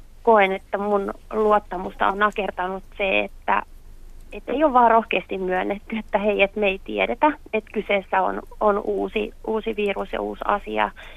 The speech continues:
Ja, ja se, että tässä on niin kuin moni asia vielä auki, että, että esimerkiksi tämä tartuttamiskysymys, me saatiin koulusta hyvin yksiselitteinen viesti, että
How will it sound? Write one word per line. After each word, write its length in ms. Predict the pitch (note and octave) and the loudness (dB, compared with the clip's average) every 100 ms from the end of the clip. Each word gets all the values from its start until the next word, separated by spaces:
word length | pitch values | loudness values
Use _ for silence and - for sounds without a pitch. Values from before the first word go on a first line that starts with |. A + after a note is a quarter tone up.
| - - - - | -18 -20 -18 -4
Ja, 340 | G#3 F#3+ F#3 - - - | 0 2 2 -2 -10 -16
ja 220 | - G#3 G3 | -8 -6 -4
se, 140 | G3 | -4
että 200 | F#3 G3+ | -4 -4
tässä 240 | G3 F#3 G#3 | -4 -4 -4
on 80 | |
niin 100 | G3 | -6
kuin 140 | G3 G3 | -6 -4
moni 240 | G#3 G#3 | -4 -4
asia 260 | G3 G3 G3+ | -6 -4 -4
vielä 280 | G3 F#3 G#3+ | 0 2 6
auki, 380 | G3 G3+ A3+ | 4 4 -4
että, 340 | G#3 - G#2+ G#2 - - - - - - | -8 -6 -4 -4 -8 -20 -20 -18 -16 -8
että 320 | F#3+ - - - D#3 G3+ - - - - - - - - | -6 -6 -8 -12 -12 -12 -14 -14 -14 -16 -18 -20 -18 -12
esimerkiksi 520 | G3+ G#3 G3 G3+ G3 | -8 -2 -2 -2 -2
tämä 140 | A3 G3+ | 0 2
tartuttamiskysymys, 1120 | G#3 G3 G3 - G3 G3 - G3+ G#3 F#3+ G3 | 2 2 -2 -4 -6 -6 -8 -6 -6 -6 -6
me 140 | G3 G3 | -4 0
saatiin 320 | G#3 G3+ G3 | 0 0 0
koulusta 420 | G#3 G3 G3+ G3+ | 0 0 -2 -8
hyvin 260 | F#3 G3 G3 | -8 -6 -6
yksiselitteinen 760 | F#3 - G#3+ F#3+ - G#3+ - | -8 -6 -6 -6 -6 -6 -6
viesti, 380 | F#2+ A2+ - - | -8 -10 -10 -10
että 300 | G#2+ - A#3 | -10 -6 -6